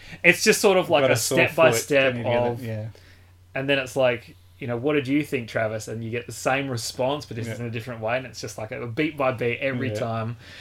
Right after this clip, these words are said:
Speaker 1: It's like the class has their formula.
Speaker 2: Yeah.
Speaker 1: I just, I like that. It's just, it's little things like that. I'm just like, "Oh, okay, this
Speaker 2: Cool.
Speaker 1: is quite clever."
Speaker 2: Do you know what my f-, one of my favourite bits is? So, um, it's probably not my favourite, but it is one of them, is the moment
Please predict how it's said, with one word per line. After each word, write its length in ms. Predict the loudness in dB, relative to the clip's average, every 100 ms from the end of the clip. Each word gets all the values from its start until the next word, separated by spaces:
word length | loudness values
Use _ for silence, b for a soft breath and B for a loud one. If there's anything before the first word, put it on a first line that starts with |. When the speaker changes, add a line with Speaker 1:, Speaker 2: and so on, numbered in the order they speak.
| B B B
Speaker 1:
It's 120 | 0
like 120 | 2 2
the 100 | -2
class 400 | 2 2 2 -2
has 380 | 0 2 2 2
their 160 | -2
formula. 680 | -2 -6 -4 -4 -4 -8 -8 -6
Speaker 2:
Yeah. 200 | 0 2
Speaker 1:
I 20 |
just, 320 | 2 -2 -2
I 60 | 0
like 340 | 4 4 2
that. 140 | -2 -4
It's 80 | -2
just, 120 | -2
it's 200 | 0 0
little 280 | 4 4 4
things 260 | 0 0 2
like 160 | 2
that. 160 | 2 -2
I'm 60 | -6
just 120 | -10
like, 100 | -10
"Oh, 100 | -8
okay, 320 | -8 -6 -6
this 140 | -4 -6
Speaker 2:
Cool. 100 | -8
Speaker 1:
is 100 | -10 B B B B B
quite 100 | -2
clever." 300 | 4 4 4 -2 B B B
Speaker 2:
Do 80 | 4
you 60 | 6
know 80 |
what 100 | 6 6
my 120 | 4
f-, 200 | 4 -6
one 340 | -8 2 4 4
of 60 |
my 120 | 4
favourite 480 | 0 2 2 4 0
bits 220 | -4 -6
is? 260 | -6 -6 -10 -16
So, 220 | -4 0 0
um, 100 | -2
it's 100 | -4
probably 460 | -2 0 -2 -4
not 240 | -4 -6 -4
my 240 | -4 -4
favourite, 600 | -6 -2 0 0 -4 -10
but 100 | -8
it 100 | -8 -8
is 140 | -8
one 260 | -4 -4 -4
of 100 | -4
them, 340 | -8 -10 -12 -8
is 520 | -4 0 0 0 -4
the 80 | -4
moment 500 | 0 0 0 -2 -4